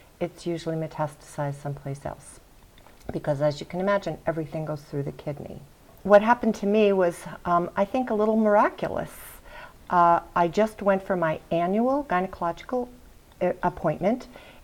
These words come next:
and my gyneco-, my gynecologist was just feeling around my abdomen. And when he got to the right side of my abdomen, he said, "Ooh, what's that?"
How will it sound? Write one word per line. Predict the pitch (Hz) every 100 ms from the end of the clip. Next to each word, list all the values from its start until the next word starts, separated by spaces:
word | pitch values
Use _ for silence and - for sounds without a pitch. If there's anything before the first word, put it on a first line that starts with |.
| -
and | 175 175 175
my | 175 170
gyneco-, | 170 175 175 165 156 - -
my | 165
gynecologist | 160 180 208 160 151 170 165 -
was | 160 160 -
just | - 160 - - - -
feeling | 165 170 185 -
around | 190 196 202
my | 208 208 -
abdomen. | 202 - 156 151 151 208 - - - -
And | 170
when | 170
he |
got | 180 190
to | -
the | 208
right | 165 180 202
side | - 202 220 262
of | 202
my | 147
abdomen, | 143 143 - 151 147 165 214 - - -
he |
said, | 180 190 185 -
"Ooh, | 311 247
what's | 135 143 143 -
that?" | - - -